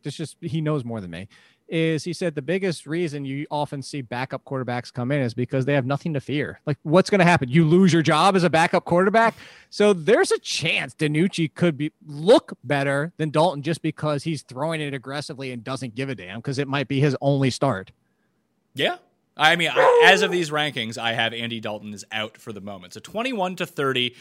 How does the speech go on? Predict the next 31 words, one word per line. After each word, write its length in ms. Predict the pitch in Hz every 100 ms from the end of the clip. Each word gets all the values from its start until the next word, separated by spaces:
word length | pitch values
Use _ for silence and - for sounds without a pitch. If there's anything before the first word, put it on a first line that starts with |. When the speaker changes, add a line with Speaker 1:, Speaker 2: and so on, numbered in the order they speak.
| - - _
Speaker 2:
Kupp, 400 | 160 185 - _
Fulgham, 560 | - 147 151 151 151 160 _
Marquise 480 | 123 135 - 147 139
Brown, 400 | - 127 127 127
Deontay 460 | 123 120 123 135 123
Johnson, 320 | 117 110 120
who 100 | 120
I 120 | 120
have 120 | 139 -
in 160 | 123 123
right 180 | 127
now. 100 | 110
We'll 120 | 104 110
touch 180 | 113
on 140 | 123 117
that 100 | 113
in 80 | 117
a 60 |
second. 320 | 113 98 113
Brandon 240 | 120 127 123
Ayuk, 720 | 127 151 220 302 330 320 - _ - - -
Juju 300 | - 170 170
Smith-Schuster, 720 | 156 160 139 - 196 - 208 185
Henry 400 | 185 202 214 160
Ruggs, 380 | 143 170 165
Jarvis 360 | 147 147 147 127
Landry, 540 | 117 131 151 143 151
Amari 300 | 131 123 123
Cooper, 280 | 120 131 127
Marquez 460 | 117 113 107 117 110
Callaway, 520 | - 110 110 107 110